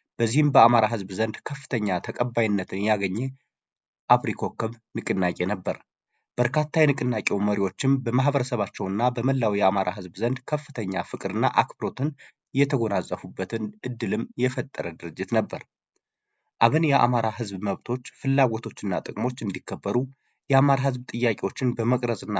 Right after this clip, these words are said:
በመተንተን፣ ምልዓተ ህዝቡን በማስተማር፣ ሰፊ የማንቃትና የማደራጀት ስራ በመስራት፣ እንዲሁም ከፍተኛ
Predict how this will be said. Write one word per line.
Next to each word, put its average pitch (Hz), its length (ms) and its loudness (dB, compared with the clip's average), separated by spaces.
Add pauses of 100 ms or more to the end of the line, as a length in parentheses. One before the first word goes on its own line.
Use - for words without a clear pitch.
በመተንተን፣ 104 640 -2 (320)
ምልዓተ 135 320 2
ህዝቡን 131 340 0
በማስተማር፣ 117 640 0 (100)
ሰፊ - 480 -6
የማንቃትና 123 680 0
የማደራጀት 98 720 0
ስራ 90 180 -2
በመስራት፣ 120 480 -4 (420)
እንዲሁም 123 320 0 (120)
ከፍተኛ 123 520 0